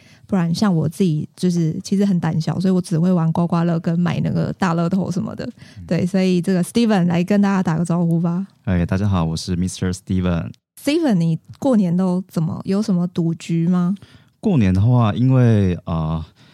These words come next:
Speaker 2: 每年基本上就是会主要着重在刮刮乐啦。
Speaker 1: 哦，刮刮乐，
Speaker 2: 对，
Speaker 1: 你也是跟我一样，
Speaker 2: 会主-
Speaker 1: 走刮刮乐路线。
Speaker 2: 走刮刮乐路线的。
Speaker 1: 这个对你应该太小了吧？
Speaker 2: 那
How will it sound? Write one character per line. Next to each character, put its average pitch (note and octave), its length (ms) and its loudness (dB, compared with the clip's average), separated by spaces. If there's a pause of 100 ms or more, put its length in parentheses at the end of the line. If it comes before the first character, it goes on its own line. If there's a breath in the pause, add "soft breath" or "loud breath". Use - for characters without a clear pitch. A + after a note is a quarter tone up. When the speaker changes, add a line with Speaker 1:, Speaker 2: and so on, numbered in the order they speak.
(160 soft breath)
Speaker 2:
每 F#2+ 160 2
年 F2 300 2
基 B2 140 -2
本 G#2 140 0
上 F#2 180 -2
就 F#2 120 -2
是 E2 280 -6
会 G2 160 -2
主 D#2+ 200 -6
要 F2+ 140 -2
着 E2+ 160 -6
重 E2 100 -4
在 E2 200 -4
刮 D#2+ 140 -4
刮 D#2 200 -4
乐 D#2+ 140 -4
啦。 D2+ 160 -10 (500)
Speaker 1:
哦， G3 60 -2
刮 G3+ 140 0
刮 F#3+ 200 0
乐， F3 100 0
Speaker 2:
对， E3 100 2
Speaker 1:
你 G#3+ 100 4
也 G#3+ 100 4
是 G#3+ 120 2
跟 G#3 160 2
我 F3 140 0
一 D#3+ 60 -4
样， E3+ 160 -4
Speaker 2:
会 E3 60 -4
主- - 100 -8
Speaker 1:
走 D3+ 60 -2
刮 F3+ 120 -2
刮 F3 160 -2
乐 E3 140 -2
路 D3+ 120 -2
线。 F#2 100 0
Speaker 2:
走 A#2+ 40 0
刮 F#3+ 120 0
刮 F2+ 160 2
乐 F2 100 2
路 E2 180 0
线 D#2 260 -4
的。 D2+ 100 -8
Speaker 1:
这 A#4 100 0
个 F#4 80 2
对 G4 160 2
你 B3+ 140 2
应 G3+ 120 4
该 C#4+ 140 0
太 F4 200 -2
小 F3 380 -2
了 D#3+ 100 0
吧？ D#3 360 -2
Speaker 2:
那 F#3+ 80 -6